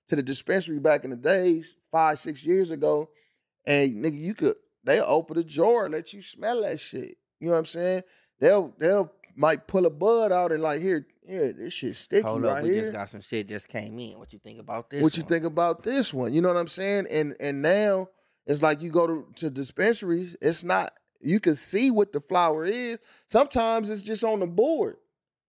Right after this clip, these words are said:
Speaker 1: You know
Speaker 2: Mm-hmm.
Speaker 1: what I'm saying? You, and you be like, "Oh, I want, let me, let me try that one. What that one like?" And, and they can just tell you about, "Oh, it's
Speaker 2: Look,
Speaker 1: like
Speaker 2: all,
Speaker 1: this."
Speaker 2: all, all that shit right there start going down the drain because it's like,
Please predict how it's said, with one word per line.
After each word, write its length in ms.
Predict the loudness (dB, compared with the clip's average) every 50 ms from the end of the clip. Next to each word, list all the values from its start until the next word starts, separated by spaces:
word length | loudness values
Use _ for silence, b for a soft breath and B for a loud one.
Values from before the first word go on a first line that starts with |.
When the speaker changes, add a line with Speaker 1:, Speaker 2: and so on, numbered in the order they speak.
| _ _ _ _ _ _ _
Speaker 1:
You 80 | -10 -10
know 100 | -8 -4 0
Speaker 2:
Mm-hmm. 200 | 0 4 4 4
Speaker 1:
what 120 | 4 4
I'm 80 | 0 -4
saying? 300 | -2 -2 0 0 0 -2
You, 160 | -2 0 0
and 100 | 0 0
you 80 | -2
be 120 | 0 2 2
like, 160 | 4 4 2 2
"Oh, 120 | 2 0
I 80 | 0 0
want, 260 | -2 -2 -4 -6 -8 _ _ _ _ _ _ _ -4
let 120 | -2 0
me, 120 | 0 -2 -2
let 140 | -2 -4 -4
me 80 | -4 -6
try 240 | -6 -6 -6 -4 -4
that 180 | -2 -2 0
one. 100 | -2 -2 -4
What 240 | -4 -4 -6 -4 -2
that 160 | -4 -4 -2 -2
one 140 | -2 -2
like?" 220 | -2 -2 -4 -6 -12 _ _ _ _ -4
And, 180 | -4 -4 0
and 140 | 0 2 4
they 120 | 4 2
can 220 | 0 -4 -12 -12 -6
just 240 | -6 -6 -6 -2 0
tell 180 | 2 2 2
you 160 | 2 2 2
about, 200 | 2 4 2 2 2
"Oh, 120 | 2 0 0
it's 120 | 0 0
Speaker 2:
Look, 160 | -2 -2 0
Speaker 1:
like 20 | 0
Speaker 2:
all, 80 | -2 -2
Speaker 1:
this." 220 | -2 -2 -4 -4 _ _ -2
Speaker 2:
all, 360 | 0 2 2 2 0 -4 _ _ _ _ -4
all 300 | 0 2 2 2 2 0 -2
that 200 | -2 -4 -4 -4
shit 200 | -6 -8 -8 -6
right 260 | -6 -6 -8 -8 _
there 200 | -8 -8 -8 -8
start 380 | -8 -8 -8 -6 -6 -6 -6 -6
going 280 | -6 -4 -4 -4 -4 -4
down 240 | -4 -4 -4 -4 -8
the 60 | -10
drain 440 | -12 -8 -4 -2 -2 -2 -2 -4 -8
because 360 | -10 -12 -8 -8 -8 -6 -6
it's 140 | -10 -10 -6
like, 280 | -4 -4 -4 -4 -8